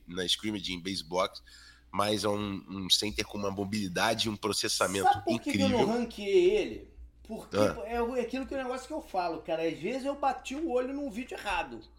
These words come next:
Speaker 2: entendeu?
Speaker 1: Aham.
Speaker 2: No, no, levou azar.
Speaker 1: Aham.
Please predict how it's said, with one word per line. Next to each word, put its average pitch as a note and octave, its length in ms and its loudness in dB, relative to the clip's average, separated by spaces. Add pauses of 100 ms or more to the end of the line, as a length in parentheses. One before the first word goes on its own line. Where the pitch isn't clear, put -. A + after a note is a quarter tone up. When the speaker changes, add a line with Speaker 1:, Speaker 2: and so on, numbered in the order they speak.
(120)
Speaker 2:
entendeu? D3+ 460 2
Speaker 1:
Aham. E3 220 0
Speaker 2:
No, D#3+ 180 2
no, F3+ 240 4
levou G3+ 340 2
azar. G3 560 2 (560)
Speaker 1:
Aham. A3+ 200 2